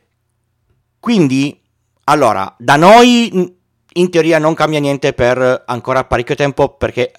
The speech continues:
abbiamo delle leggi definite dalla Comunità Europea che ci tutelano tantissimo.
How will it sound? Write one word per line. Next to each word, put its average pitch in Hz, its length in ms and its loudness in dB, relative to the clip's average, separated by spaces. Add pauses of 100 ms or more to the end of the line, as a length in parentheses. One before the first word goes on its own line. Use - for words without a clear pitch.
abbiamo 123 360 -2
delle 123 460 -2
leggi 113 580 -4 (200)
definite 151 480 -2
dalla 131 200 0
Comunità 131 540 -4
Europea 120 560 0
che 127 160 -6
ci - 180 -8
tutelano 120 640 -4
tantissimo. 104 880 -8